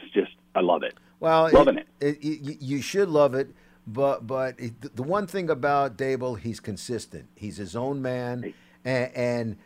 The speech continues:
Speaker 2: listen, they were six and one at one point,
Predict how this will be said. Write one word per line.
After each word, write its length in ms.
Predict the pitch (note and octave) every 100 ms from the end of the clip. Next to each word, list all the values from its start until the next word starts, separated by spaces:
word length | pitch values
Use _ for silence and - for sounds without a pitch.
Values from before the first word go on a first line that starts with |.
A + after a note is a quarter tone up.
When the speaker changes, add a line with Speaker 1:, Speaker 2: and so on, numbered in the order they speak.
| _
Speaker 2:
listen, 440 | F#3+ G#3+ - E2+ - _ _ _ _ _ _ _ - - _ _ _ _
they 160 | A2+ G3
were 120 | A#3
six 340 | - F3+ - D3
and 180 | A2+
one 220 | C3+ D3 A#2
at 180 | G2
one 240 | G2+ G#2 F#2
point, 460 | - D#2+ F2+ -